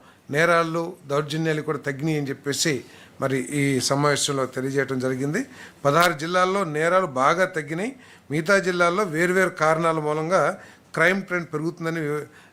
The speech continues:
డీజీపీ గారు వివరించడం జరిగింది. ఉదాహరణకి మన శ్రీకాకుళం ఉంది, అక్కడి నుంచి ట్రైన్స్లో కానివ్వండి, పక్కన ఒరిస్సా నుంచి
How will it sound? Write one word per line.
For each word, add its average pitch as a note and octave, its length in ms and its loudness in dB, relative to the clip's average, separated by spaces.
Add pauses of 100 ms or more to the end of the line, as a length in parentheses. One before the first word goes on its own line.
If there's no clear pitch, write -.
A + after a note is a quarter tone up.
డీజీపీ D#3 380 -2
గారు C#3+ 160 0
వివరించడం C3+ 440 -4
జరిగింది. B2 460 -2 (300)
ఉదాహరణకి E3+ 760 0 (340)
మన D3+ 60 -2
శ్రీకాకుళం C#3+ 600 -2
ఉంది, A2+ 260 -12 (540)
అక్కడి E3+ 260 0
నుంచి F#3+ 240 -2
ట్రైన్స్లో E3 560 0
కానివ్వండి, D#3 440 0
పక్కన D#3 340 0
ఒరిస్సా D3 400 2
నుంచి D3 480 -2